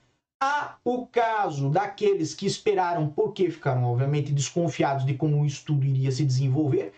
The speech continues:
e, principalmente, né, visualizando a situação de falta de informações, não sentiram segurança pra evoluir. E outros,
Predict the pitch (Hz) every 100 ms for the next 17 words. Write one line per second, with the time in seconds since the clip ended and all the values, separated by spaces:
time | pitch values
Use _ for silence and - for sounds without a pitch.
0 | - 196 196 - 269 269 - 226 - 196
1 | 185 185 165 - 117 151 143 - _ _
2 | _ _ _ _ 131 147 208 226 180 226
3 | 233 208 147 135 - 175 175 160 185 180
4 | 160 123 - _ 135 135 160 - 170 165
5 | 147 143 139 160 151 147 143 - 151 127
6 | 143 135 147 151 131 156 139 131 123 123
7 | 127 127 123 123 131 180 302 - _ _
8 | _ _ _ 349 330 311 269 - 135 123
9 | -